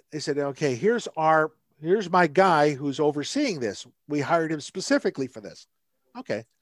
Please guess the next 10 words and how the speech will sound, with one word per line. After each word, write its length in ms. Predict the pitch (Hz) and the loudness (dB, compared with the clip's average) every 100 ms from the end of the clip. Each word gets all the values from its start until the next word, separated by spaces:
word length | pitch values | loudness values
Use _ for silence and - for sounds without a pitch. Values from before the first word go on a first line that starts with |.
| _ - | _ -20
So 140 | - 233 | -2 0
I'm 120 | 247 | 0
sitting 680 | - - 285 262 240 226 175 | -2 0 0 2 0 -2 -4
at 420 | 175 185 185 - | 2 4 4 2
an 280 | 151 160 156 - | 0 2 0 0
oral 400 | 165 175 175 165 | 2 4 4 2
presentation 840 | - 156 131 117 220 277 - 113 _ _ _ _ _ _ _ _ | 2 0 0 -2 0 0 -4 -12 _ _ _ _ _ _ _ _
and 120 | 175 170 | -2 2
I 180 | 170 | 2
ask, 560 | 180 190 196 170 - | 2 2 2 0 -8